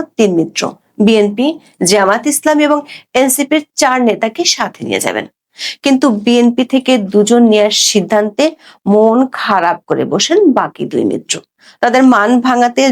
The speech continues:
যোগ করেন আরো দুইজনকে। শেষমেশ তিন দলের ছয়জনকে নিয়ে উড়াল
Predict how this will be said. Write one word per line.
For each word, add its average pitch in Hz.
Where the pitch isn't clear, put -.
যোগ 208
করেন 240
আরো 180
দুইজনকে। -
শেষমেশ 247
তিন 277
দলের 269
ছয়জনকে 233
নিয়ে 262
উড়াল 226